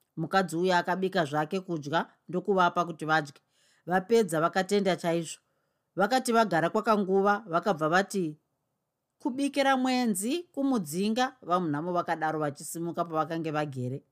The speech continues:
"Chimbomirirai baba kani, ndinoti vava kuda kuzosvika." Vamunhamo vakaгаrazve pasi, asi mwoyo wavo wakanga wofunga zvokuenda. Vakatya kuti zuva raizovira vasati vasvika,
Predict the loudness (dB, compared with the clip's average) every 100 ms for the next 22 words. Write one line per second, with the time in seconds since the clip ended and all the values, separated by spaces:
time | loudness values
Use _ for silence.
0 | _ _ _ _ _ _ _ _ _ 0
1 | 4 4 2 4 4 6 4 4 2 2
2 | 0 0 -8 _ _ _ _ _ -8 -2
3 | 0 4 4 4 2 0 0 -2 -2 -4
4 | -8 -10 -20 _ _ _ _ _ _ _
5 | _ _ _ _ -4 -2 0 0 0 0
6 | 0 -2 -2 -2 0 -2 -4 -2 -2 0
7 | -2 -2 -4 0 2 2 2 0 0 -2
8 | -2 -4 -4 -6 -6 -6 -8 -6 -6 -6
9 | -10 _ _ _ -2 2 0 0 -2 -2
10 | -6 -6 0 4 4 2 0 -4 0 2
11 | 4 2 0 0 2 0 -2 -8 -8